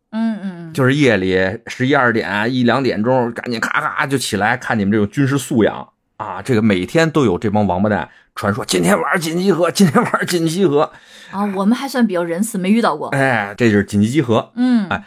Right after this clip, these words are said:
Speaker 2: 还有一个是什么呢？就是带装备的拉练。
Speaker 1: 啊，啊，啊。
Speaker 2: 背这个五斤、十斤那个包。
Speaker 1: 嗯。
Speaker 2: 然后拉练个十公里。
Speaker 1: 嗯，嗯，嗯。
Speaker 2: 啊，就这样。嗨，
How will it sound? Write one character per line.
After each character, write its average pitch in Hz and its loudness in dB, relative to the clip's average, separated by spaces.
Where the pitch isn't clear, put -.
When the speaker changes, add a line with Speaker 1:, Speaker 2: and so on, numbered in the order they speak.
Speaker 2:
还 139 0
有 143 4
一 110 2
个 110 4
是 101 -2
什 87 -6
么 87 -4
呢？ 90 -4
就 110 -2
是 95 -4
带 113 0
装 143 2
备 131 2
的 92 0
拉 113 0
练。 127 -4
Speaker 1:
啊， 175 -8
啊， 165 -6
啊。 156 -6
Speaker 2:
背 123 4
这 117 2
个 104 4
五 92 -2
斤、 117 0
十 110 -6
斤 123 0
那 113 2
个 104 0
包。 127 2
Speaker 1:
嗯。 220 -2
Speaker 2:
然 95 0
后 107 0
拉 113 4
练 113 2
个 98 0
十 117 -4
公 131 -2
里。 87 -2
Speaker 1:
嗯， 233 0
嗯， 226 -2
嗯。 - -6
Speaker 2:
啊， 208 -2
就 117 -2
这 120 0
样。 98 2
嗨， 127 -6